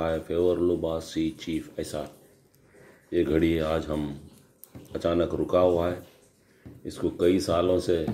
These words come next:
इसको repair हुआ नहीं था, हाल ही में ये आया है और आज हम इसको खोल कर देखेंगे, इसमें क्या ज़रूरी है,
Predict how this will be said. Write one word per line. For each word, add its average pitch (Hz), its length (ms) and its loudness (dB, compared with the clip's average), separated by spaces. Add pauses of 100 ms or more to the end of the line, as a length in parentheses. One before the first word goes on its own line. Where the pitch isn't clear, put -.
(800)
इसको - 260 -4
repair 78 380 2
हुआ 76 280 2
नहीं 92 200 2
था, 87 300 -8 (720)
हाल 78 220 0
ही 87 80 4
में 87 140 4
ये 87 140 6
आया 82 360 -4
है 80 260 -8 (640)
और 80 200 0
आज 85 220 4
हम 80 200 0
इसको 78 340 -2 (1080)
खोल 87 220 4
कर 87 240 4
देखेंगे, 90 540 0 (640)
इसमें 82 380 -6
क्या 87 300 2
ज़रूरी 85 460 2
है, 80 180 -4